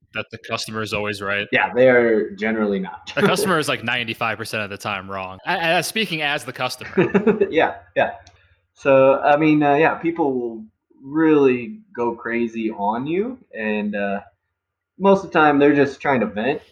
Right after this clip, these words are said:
Speaker 1: 'Cause you'd think that people going on vacation would in general be in, like, a good mood, but it seems to be the exact opposite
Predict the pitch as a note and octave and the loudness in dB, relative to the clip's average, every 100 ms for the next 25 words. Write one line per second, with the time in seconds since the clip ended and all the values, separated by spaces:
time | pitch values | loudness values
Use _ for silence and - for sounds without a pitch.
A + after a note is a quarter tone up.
0 | - D3+ F3 C#4 C#4 F3 - G3+ C#3+ C#3+ | -4 -2 0 -2 -4 -4 -4 -2 0 0
1 | C#3 B2+ A#2+ B2+ C3 A#2+ A2+ A2 A2 A#2+ | 0 -2 -4 -2 -2 -4 -4 -4 -4 -4
2 | B2+ C#3+ C#3+ C#3+ A#2 A#2 A#2 A2 A2 G#2 | -2 -2 -4 -6 -6 -4 -4 -6 -8 -6
3 | A2 G#2+ F#2+ G2 A#2 B2+ - _ B2 A#2+ | -6 -6 -10 -10 -10 -12 -18 _ -4 -4
4 | B2+ - G#3 A#3 - B2+ C#3 B2+ A#2 A2 | -6 -8 -6 -6 -6 -4 -2 -2 -4 -6
5 | G#2+ G#2+ A2+ G#2+ - G#2 G2+ - - | -8 -6 -6 -8 -8 -6 -6 -12 -16